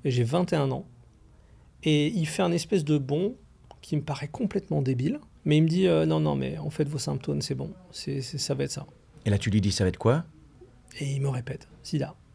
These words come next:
Speaker 1: Et donc, il me le, voilà, c'est ça, c'est ça, c'est ça.
Speaker 2: Donc là, tu apprends officiellement que t'as le sida.
Speaker 1: Alors,
Speaker 2: Avec lui.
Speaker 1: paraît-il. Sauf qu'en fait, je lui dis, « Mais on, il n'y a pas des tests, euh, à faire avant de », « Si, si, mais on, c'est bon, je sais déjà ce qui va revenir. »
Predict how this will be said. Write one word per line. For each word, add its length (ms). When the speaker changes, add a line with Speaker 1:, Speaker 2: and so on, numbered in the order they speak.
Speaker 1:
Et 80
donc, 260
il 60
me 100
le, 140
voilà, 380
c'est 140
ça, 240
c'est 140
ça, 220
c'est 140
ça. 140
Speaker 2:
Donc 260
là, 80
tu 140
apprends 320
officiellement 480
que 60
t'as 80
le 60
sida. 480
Speaker 1:
Alors, 320
Speaker 2:
Avec 300
lui. 120
Speaker 1:
paraît-il. 100
Sauf 200
qu'en 160
fait, 240
je 160
lui 140
dis, « 120
Mais 100
on, 440
il 60
n'y 60
a 60
pas 100
des 120
tests, 340
euh, 380
à 80
faire 260
avant 220
de », « 280
Si, 140
si, 120
mais 80
on, 360
c'est 160
bon, 160
je 120
sais 140
déjà 200
ce 80
qui 100
va 80
revenir. » 320